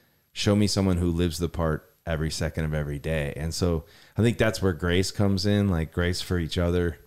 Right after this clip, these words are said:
grace from God, <laughs> you know, grace from our kids. And hopefully I, that's the big thing for me is, like, I don't want my kids to grow up seeing mom and dad were, like,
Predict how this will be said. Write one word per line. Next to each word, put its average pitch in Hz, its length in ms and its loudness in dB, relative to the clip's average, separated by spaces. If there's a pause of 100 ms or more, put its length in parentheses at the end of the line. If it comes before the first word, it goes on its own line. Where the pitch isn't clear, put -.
(560)
grace 95 260 2
from 87 220 -4
God, 95 460 2
<laughs> - 20 -4
you 113 160 4
know, 98 200 4
grace 98 300 0
from 92 200 -4
our 87 100 -2
kids. 101 480 2
And 87 240 -4 (380)
hopefully 113 760 4 (260)
I, 113 120 0
that's 123 340 0
the 135 80 2
big 107 240 0
thing 101 220 0
for - 120 -4
me 98 240 2
is, 85 160 -4
like, 85 240 -4
I 95 100 0
don't 107 240 2
want 117 200 2
my 85 100 -2
kids 87 480 -6
to 92 100 -2
grow 87 300 0
up 85 180 -2
seeing 85 540 -2 (760)
mom 95 320 2
and 87 120 0
dad 90 320 2
were, 80 420 -2 (500)
like, 82 400 -2